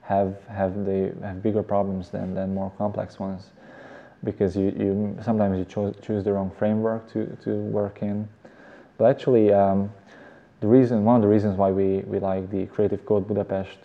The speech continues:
uh, community is that because this field is so new and, uh, it's not as mainstream as, as, uh, it will be,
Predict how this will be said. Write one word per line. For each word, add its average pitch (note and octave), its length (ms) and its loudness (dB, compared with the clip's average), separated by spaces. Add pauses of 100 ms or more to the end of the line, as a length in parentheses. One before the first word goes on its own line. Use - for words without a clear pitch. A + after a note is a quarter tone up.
(120)
uh, F#2+ 220 -2
community G#2 580 0
is G2 260 -4
that F#2+ 440 -2
because A2 260 4
this G#2+ 120 -2
field G#2 220 0
is G2 120 -2
so G2+ 180 -2
new F#2+ 280 0 (420)
and, F#2 440 -4
uh, F#2+ 440 -2 (400)
it's G#2 160 -6
not G#2+ 120 4
as F#2+ 80 2
mainstream F#2+ 640 -2
as, F2+ 240 -10
as, F#2 260 -8
uh, F#2 300 -8
it - 160 -14 (220)
will G#2 120 4
be, G2 280 0